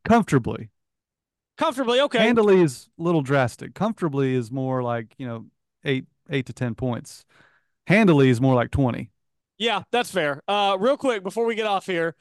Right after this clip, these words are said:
Speaker 2: what do you think the line on that game is, if I have it? I don't even have it. Never mind.
Speaker 1: Um,
Speaker 2: What do you
Speaker 1: let's
Speaker 2: think it's
Speaker 1: find
Speaker 2: gonna be?
Speaker 1: it. I will, I will guess, I will guess O S U is favored by three.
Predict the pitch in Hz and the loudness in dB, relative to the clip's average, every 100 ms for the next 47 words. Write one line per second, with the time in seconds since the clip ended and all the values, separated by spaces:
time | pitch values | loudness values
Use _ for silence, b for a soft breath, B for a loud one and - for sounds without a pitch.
0 | _ - 220 196 214 180 175 165 151 143 | _ -4 -4 -4 -6 -4 -4 -2 -4 -4
1 | 139 135 139 127 107 - 147 143 131 131 | -6 -6 -6 -6 -8 -10 -6 -6 -4 -4
2 | 110 - _ _ - 165 185 190 185 151 | -4 -10 _ _ -6 -2 0 0 0 0
3 | 139 123 127 170 196 147 117 113 _ _ | -2 -4 -4 -4 -2 -2 -4 -6 _ _
4 | _ _ - 165 175 185 196 196 202 196 | _ _ -10 -8 -6 -8 -10 -10 -12 -12
5 | 196 202 196 165 _ _ _ 233 247 226 | -12 -12 -14 -18 _ _ _ -2 -2 -2
6 | 247 - 190 113 110 - 143 160 175 175 | -4 -2 -2 0 -2 -2 0 2 2 0
7 | 175 165 - 156 170 143 107 123 143 151 | -2 -2 -2 -2 -2 -4 -6 -2 0 0
8 | 143 - - - _ _ _ _ _ _ | -2 -10 -14 -18 _ _ _ _ _ _
9 | _ _ _ _ - 135 139 143 120 131 | _ _ _ _ -6 -2 0 0 -2 -2
10 | 143 143 - - 135 139 131 - 131 131 | 0 0 -4 -8 -2 -2 -2 -4 -4 -2
11 | 131 127 - - 127 127 113 123 113 117 | -2 -6 -12 -6 -4 -2 -2 -6 -4 -2
12 | 113 117 113 113 113 - 123 131 139 131 | 0 0 -2 -4 -6 -8 -10 -8 -10 -12